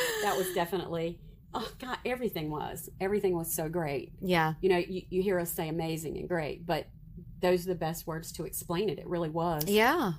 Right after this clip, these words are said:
Speaker 1: Um,
Speaker 2: And I think seven, I think this was a seven-day cruise, and I think it was, you know, you never think it's enough. I mean, I, I would love to do seven more, but, um, it,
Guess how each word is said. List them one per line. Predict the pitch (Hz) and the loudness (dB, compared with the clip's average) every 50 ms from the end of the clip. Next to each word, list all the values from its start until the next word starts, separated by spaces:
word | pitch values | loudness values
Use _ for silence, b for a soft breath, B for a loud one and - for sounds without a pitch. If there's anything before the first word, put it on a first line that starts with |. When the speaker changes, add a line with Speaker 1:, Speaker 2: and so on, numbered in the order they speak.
| - - - | -6 -10 -8
Speaker 1:
Um, | 170 165 165 165 160 - - - | -6 -6 -6 -6 -8 -6 0 4
Speaker 2:
And | 269 269 | 6 6
I | 285 | 8
think | 277 320 349 330 | 8 6 4 4
seven, | - - 302 285 269 285 285 277 277 277 269 - - - - - - | 2 4 4 4 6 4 2 2 0 -2 -4 -6 -10 -16 -12 -4 -2
I | 233 | 0
think | 240 285 277 - 226 | 0 0 0 0 0
this | 262 - | -2 0
was | 262 247 | 0 0
a | 240 | 2
seven-day | - - 240 233 269 262 269 | 4 4 6 6 6 4 4
cruise, | 254 - - 254 247 254 254 254 240 | 4 4 4 6 6 6 6 4 4
and | 220 208 | 0 0
I | 202 | 0
think | - 240 247 | -2 0 0
it | 247 220 | 2 2
was, | - 202 214 208 202 196 - - - B B B B B B | 4 4 4 4 4 2 0 -2 -2 B B B B B B
you | 240 | 4
know, | 254 | 6
you | 247 208 233 | 6 6 6
never | 233 240 226 247 220 | 4 4 4 2 0
think | - 214 - | 0 0 0
it's | 190 - - | 0 0 0
enough. | 202 180 175 170 165 156 147 151 - - | 2 4 6 6 6 6 4 2 2 2
I | 151 160 | 2 2
mean, | 147 113 | 4 2
I, | - 190 180 - | 2 2 4 4
I | 190 | 4
would | 180 185 170 | 4 4 4
love | 185 185 170 170 | 4 4 4 2
to | 180 170 | -2 -2
do | - - 165 175 | -2 -4 -4 -2
seven | 165 - 185 165 160 156 | 0 2 2 2 2 2
more, | 156 160 160 151 139 131 143 170 170 - - | 2 2 2 4 4 2 2 0 -2 0 4
but, | 175 170 - | 4 4 6
um, | - 170 165 160 160 160 165 160 - B B B B B B B B B - - | 6 4 4 4 2 2 0 -2 -4 B B B B B B B B B -10 0
it, | - 220 220 - - | 2 2 2 2 0